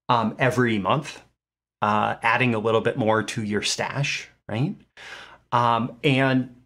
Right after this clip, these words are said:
and, and making that a regular practice, that's going to be a huge, huge driver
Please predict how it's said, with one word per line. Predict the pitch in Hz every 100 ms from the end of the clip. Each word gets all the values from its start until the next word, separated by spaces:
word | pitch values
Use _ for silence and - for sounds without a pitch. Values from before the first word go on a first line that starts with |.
| _ -
and, | 139 127 135 -
and | - 131 120 156
making | 131 139 143
that | 135 -
a | 117
regular | 120 123 120
practice, | 113 135 160 - 123 139 - - _ _ -
that's | 110 143 160
going | - 123 113
to |
be | 107 107 117 -
a | 110
huge, | - 123 110 110 104 - -
huge | - 107 101 98 - - _ _ _ _ _ 113
driver | - 110 139 147 98 101